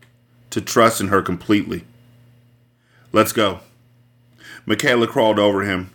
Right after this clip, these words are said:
carefully, since the other door was locked, extended a hand. "Here, lean on me." He threw his arm around her shoulders,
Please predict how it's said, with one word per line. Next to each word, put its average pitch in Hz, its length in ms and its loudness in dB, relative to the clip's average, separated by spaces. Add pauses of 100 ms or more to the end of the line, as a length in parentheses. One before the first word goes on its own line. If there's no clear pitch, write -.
(100)
carefully, 107 460 0
since 120 240 0
the 117 140 0
other 107 160 0
door 104 220 0
was 98 180 -4
locked, 98 440 -2
extended 104 460 -2
a 95 120 -4
hand. 95 340 -2 (480)
"Here, 101 540 2
lean 127 280 4
on 98 180 2
me." 87 200 -4 (640)
He 139 120 0
threw 131 220 2
his 113 100 0
arm 110 300 0
around 104 220 0
her 104 100 -4
shoulders, 92 600 -4